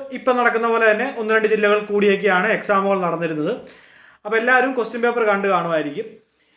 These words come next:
നിങ്ങൾക്ക്, അതായത് എക്സാം എഴുതിയവർ മാത്രം അഭിപ്രായം പറയുക, എക്സാം എങ്ങനെയുണ്ടായിരുന്നു, ബുദ്ധിമുട്ടുണ്ടായിരുന്നോ അതോ എളുപ്പമായിരുന്നോ എന്നൊക്കെ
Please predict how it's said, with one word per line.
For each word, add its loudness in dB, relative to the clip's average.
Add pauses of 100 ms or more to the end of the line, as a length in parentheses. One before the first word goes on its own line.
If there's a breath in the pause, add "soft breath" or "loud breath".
(180)
നിങ്ങൾക്ക്, -2
അതായത് 2
എക്സാം 2
എഴുതിയവർ 2
മാത്രം 0 (160)
അഭിപ്രായം 0
പറയുക, -2
എക്സാം -2
എങ്ങനെയുണ്ടായിരുന്നു, -6 (760)
ബുദ്ധിമുട്ടുണ്ടായിരുന്നോ -4
അതോ -4
എളുപ്പമായിരുന്നോ -2
എന്നൊക്കെ -6